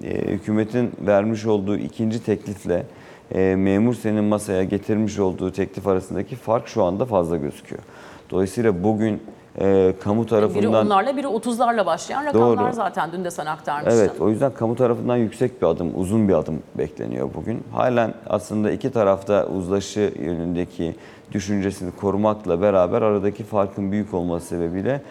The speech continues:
Speaker 1: hakem heyetine gitme ihtimalinin daha yüksek olduğu söyleniyor. Ama bir anda bugünkü toplantıda, e, ik-,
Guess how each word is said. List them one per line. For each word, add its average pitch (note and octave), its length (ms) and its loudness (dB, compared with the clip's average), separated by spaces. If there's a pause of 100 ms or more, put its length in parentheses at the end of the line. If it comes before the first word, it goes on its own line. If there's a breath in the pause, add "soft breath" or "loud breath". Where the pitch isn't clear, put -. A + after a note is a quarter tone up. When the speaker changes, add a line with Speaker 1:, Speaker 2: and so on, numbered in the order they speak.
(180 loud breath)
Speaker 1:
hakem A#2 320 -2
heyetine F#2 500 -2
gitme G2+ 500 -4
ihtimalinin G2 800 -2
daha A2 180 2
yüksek F#2+ 400 -2
olduğu F#2+ 360 0
söyleniyor. G#2 580 2 (360 loud breath)
Ama G#2+ 300 2
bir A#2 80 2
anda F#2+ 420 0
bugünkü G2 320 -4
toplantıda, F2 800 -2 (360 loud breath)
e, - 60 2 (800)
ik-, - 200 -10